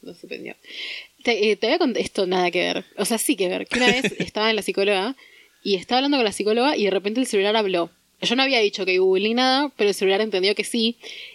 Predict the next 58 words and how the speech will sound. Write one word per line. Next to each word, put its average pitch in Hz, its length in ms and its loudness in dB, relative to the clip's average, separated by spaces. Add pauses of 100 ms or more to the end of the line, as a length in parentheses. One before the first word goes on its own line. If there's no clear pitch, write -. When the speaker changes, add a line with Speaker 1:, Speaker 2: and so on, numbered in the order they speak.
(120)
Speaker 1:
Y 208 100 -2
como 190 180 0
que 190 80 0
me 190 60 2
empezó 190 320 0
a - 20 4
dar 240 180 4
la 247 80 2
biografía 208 480 2
de 196 80 4
Eva 208 160 4
de 196 100 4
Dominici, 180 600 0
tipo 160 160 0
la 165 80 0
actriz. - 440 -2
Speaker 2:
<laughs> 392 60 2 (480)
Speaker 1:
Que 226 100 2
no 285 100 4
sé - 80 2
Speaker 2:
Me - 80 4
Speaker 1:
qué 247 80 0
Speaker 2:
lo - 40 4
Speaker 1:
había - 120 4
Speaker 2:
habías 208 200 4
Speaker 1:
dicho 208 80 0
para 196 180 2
que 185 60 -2
entienda 151 400 2
Speaker 2:
contado. 240 200 2
Speaker 1:
eso. 240 340 -4 (200)
Speaker 2:
Me 113 80 -2
lo 107 60 -2
habías 117 160 0
contado. 240 360 0 (280)
Speaker 1:
<laughs> 277 140 -6 (160)
Speaker 2:
Qué - 60 -2
hermoso. 95 600 -2
Speaker 1:
Eh, 190 320 2
pero 185 200 2
bueno, 170 160 0
la 175 60 0
tecnología 254 400 0
también 240 280 0
a 226 60 2
veces 214 280 0
es 196 140 -2
como, 180 480 -2
como 160 400 -4
medio 180 260 0
boba, 185 340 0
¿no? 190 200 -2
Como 247 180 0
Speaker 2:
Sí, 311 140 6 (500)
sí, 120 120 -8 (100)
como 160 240 2
uno. 110 420 -2
Speaker 1:
Mm. 214 240 -6